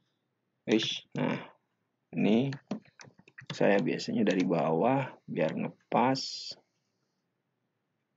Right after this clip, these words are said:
Seperti ini. Hmm. Nah, ini kita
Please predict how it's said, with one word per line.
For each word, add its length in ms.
Seperti 120
ini. 220
Hmm. 320
Nah, 240
ini 380
kita 260